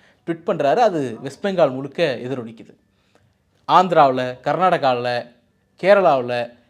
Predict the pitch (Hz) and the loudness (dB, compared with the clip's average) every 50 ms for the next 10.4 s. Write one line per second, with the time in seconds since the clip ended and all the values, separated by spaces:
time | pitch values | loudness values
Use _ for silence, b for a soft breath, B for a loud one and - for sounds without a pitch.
0 | _ _ 156 - 220 208 247 202 170 180 220 247 262 269 262 262 254 262 285 294 | _ _ -12 -8 -6 -6 -4 -4 -4 -4 -2 2 4 4 6 6 4 2 0 -2
1 | 247 - 175 190 247 247 - 233 - - - 180 160 139 143 147 147 135 120 117 | -4 -6 -6 -4 -4 -2 -2 -2 -2 -2 -4 -2 0 0 0 0 0 -2 -4 -6
2 | 113 110 117 117 139 196 254 - b b b b _ - 147 185 190 214 190 185 | -6 -8 -6 -4 -4 -4 -4 -6 b b b b _ -10 -6 -2 0 2 2 2
3 | 208 226 196 180 170 165 180 202 196 160 131 123 135 147 170 185 175 165 - - | 0 -2 -2 -4 -6 -6 -6 -6 -4 -6 -4 -2 -2 -2 -2 -2 -4 -2 -2 -2
4 | 139 - 127 - 131 120 117 113 123 135 131 123 113 120 151 156 127 120 117 120 | -2 -2 -4 -10 -12 -10 -8 -4 -4 -4 -4 -4 -4 -6 -6 -6 -6 -10 -12 -12
5 | - 113 110 - - - - _ _ _ _ _ _ _ _ _ _ _ _ _ | -14 -14 -16 -18 -20 -20 -20 _ _ _ _ _ _ _ _ _ _ _ _ _
6 | _ 175 180 180 202 226 226 - 180 208 254 285 277 269 254 226 226 214 226 220 | _ -6 -2 -2 -2 0 0 2 2 2 2 2 2 2 2 0 2 2 4 4
7 | 196 - - - 120 - - - 135 135 151 180 202 202 - 143 147 156 156 151 | 4 2 -2 -8 -10 -8 -10 -10 -8 -6 -6 -6 -8 -10 -12 -10 -4 0 0 0
8 | 147 147 170 185 208 220 202 202 - - - 156 147 139 135 131 127 131 190 233 | 0 0 -2 2 4 2 2 2 0 -2 -2 -2 0 -2 -4 -6 -4 -4 -4 -6
9 | 247 - 175 180 202 220 220 220 214 190 - - - 165 160 - 185 - 135 123 | -4 -2 -2 0 0 0 2 2 2 0 0 -4 -10 -14 -12 -12 -10 -6 -6 -6
10 | 113 113 110 110 117 131 143 | -6 -6 -8 -8 -6 -6 -6